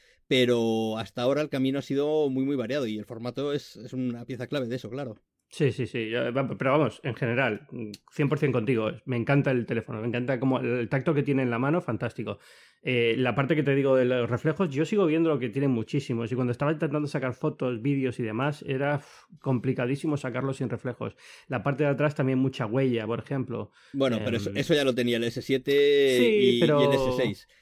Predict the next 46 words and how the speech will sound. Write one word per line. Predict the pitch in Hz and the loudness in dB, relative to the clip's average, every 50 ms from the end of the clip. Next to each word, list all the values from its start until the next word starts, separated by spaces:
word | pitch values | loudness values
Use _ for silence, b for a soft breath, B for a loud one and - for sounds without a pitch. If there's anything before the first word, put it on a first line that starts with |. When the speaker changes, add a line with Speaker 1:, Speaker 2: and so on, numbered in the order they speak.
| b b b b b | b b b b b
Speaker 2:
pero | - 196 139 | 4 6 6
Speaker 1:
te | - | 6
digo | - 156 | 6 6
Speaker 2:
da | 170 | 6
Speaker 1:
una | - 160 | 6 6
Speaker 2:
rabia, | 147 156 147 | 4 4 4
Speaker 1:
cosa, | 117 113 104 | 2 0 -2
Speaker 2:
pues, | - 110 104 - | -4 -6 -6 -6
dices, | 123 107 - | -8 -6 0
Speaker 1:
yo | |
te | 156 | 0
Speaker 2:
"Oye, | 165 160 196 | 2 2 4
Speaker 1:
digo | 196 196 | 2 2
una | 180 160 | 2 0
Speaker 2:
sí". | 127 110 - _ _ _ _ _ _ _ | -2 -4 -6 _ _ _ _ _ _ _
Speaker 1:
Sí, | - - 220 214 | -6 -4 -2 -2
sí, | 220 | 0
sí, | - 240 208 | 0 2 2
no, | 214 220 | 4 4
no, | 208 180 | 4 2
o | 123 117 | 2 2
sea, | - 165 143 123 113 - - - - - | 2 0 0 0 -2 -6 -8 -16 -18 -10
el, | - 135 131 127 123 123 123 120 120 117 120 117 | -6 -2 0 2 2 4 4 2 2 0 -2 -4
el | 120 120 | -8 -4
tema | 117 165 175 185 | -4 -4 -2 -2
de | 196 190 | 0 0
las | 180 160 | 0 0
huellas, | 165 180 185 196 - - | 2 2 0 0 0 0
claro, | 156 151 127 110 107 | -2 -2 0 -2 -2
en-, | 110 113 - | -4 -4 -6
entramos | 117 104 - 135 151 151 175 | -6 -6 -6 -6 -6 -4 -6
un | 151 | -4
poco | - 139 131 147 | -6 -6 -6 -4
en | 147 | -4
la | 143 | -2
dinámica | 135 131 131 135 143 139 - 151 147 | -2 -2 -2 -4 -6 -4 -4 -4 -2
de | 139 131 123 117 110 110 | 0 0 0 0 -2 -4
si | - 110 - | -6 -12 -8
quieres | - 139 139 151 - | -6 -6 -6 -6 -6
que | - 139 | -6 -6
sea | - 147 139 | -4 -4 -2
muy | 147 143 | -2 -2
bonito | 131 135 139 147 139 - | -2 -2 -4 -4 -2 -2
y | 139 | 0
muy | 135 139 135 | 2 2 2
brillante, | 131 131 135 127 139 143 143 139 - 160 151 151 160 | 0 0 -2 -2 -2 -2 -4 -4 -2 -2 0 0 0